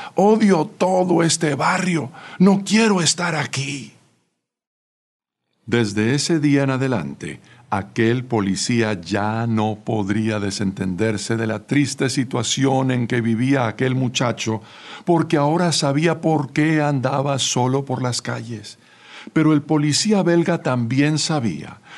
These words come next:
como debiéramos saberlo nosotros, que escenas como esta se ven no solo en los barrios pobres de nuestros pueblos,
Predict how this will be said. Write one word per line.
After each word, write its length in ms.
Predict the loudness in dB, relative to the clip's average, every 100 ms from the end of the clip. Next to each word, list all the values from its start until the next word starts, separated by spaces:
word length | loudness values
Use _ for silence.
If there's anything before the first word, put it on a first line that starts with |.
| -4
como 240 | 0 2
debiéramos 580 | 2 2 2 2 0 -2
saberlo 400 | -2 0 0 -2
nosotros, 720 | -4 -4 -4 -4 -6 -8 -10 -14 -20 -20 -2
que 180 | 2 2
escenas 600 | 2 2 2 4 2 0
como 320 | 0 2 2
esta 480 | 0 -2 -6 -8 -10 -12 -8
se 180 | 0 2
ven 240 | 4 6
no 160 | 4 2
solo 380 | 0 0 0
en 60 | 2
los 180 | 0 0
barrios 480 | -2 0 0 0 -2
pobres 560 | -2 0 2 2 2
de 100 | 2
nuestros 380 | 0 0 -2 -2
pueblos, 560 | 0 2 2 2 0